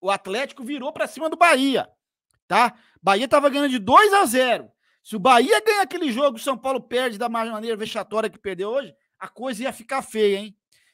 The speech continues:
Porque esse, dependendo desse bando de merda aí, no jogo contra a América fora de casa, vai apanhar feio lá também, tá? O São Paulo tem que fazer a lição de casa na segunda contra o Juventude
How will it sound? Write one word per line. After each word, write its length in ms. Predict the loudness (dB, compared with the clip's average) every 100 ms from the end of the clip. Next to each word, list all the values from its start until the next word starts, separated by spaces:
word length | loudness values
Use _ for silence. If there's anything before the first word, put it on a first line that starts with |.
| _
Porque 240 | -16 -10 -4
esse, 200 | -4 -6
dependendo 500 | -8 -6 -6 -6 -6
desse 160 | -6
bando 280 | -2 -2 -2
de 120 | -6 -6
merda 500 | 0 4 4 2 -2
aí, 260 | -2 -6 _ _ _ _ _
no 160 | -10 -8
jogo 380 | -2 0 0
contra 320 | -4 -8 -2 -2
a 120 | -2
América 460 | -2 -2 -2 -4
fora 240 | -6 -4 -4
de 120 | -6
casa, 500 | -8 -2 0 -2 -6
vai 220 | -4 -2
apanhar 500 | -2 -4 -8 -6 -8
feio 320 | -8 -6 -2
lá 140 | 0 0
também, 440 | -2 -6 -8 -8 _ _ _
tá? 380 | 0 4 2 0 _ _ _
O 120 | -14
São 200 | -4 -4
Paulo 200 | 0 -2
tem 100 | -2
que 60 | -4
fazer 240 | -2 0
a 20 |
lição 320 | 0 0 -2 -2
de 100 | -4
casa 320 | -4 -4 -4
na 120 | -10
segunda 500 | -10 -10 -10 -8 -6
contra 300 | -6 -8 -8
o 20 |
Juventude 840 | -6 -4 -4 -4 -4 -2 -2 -6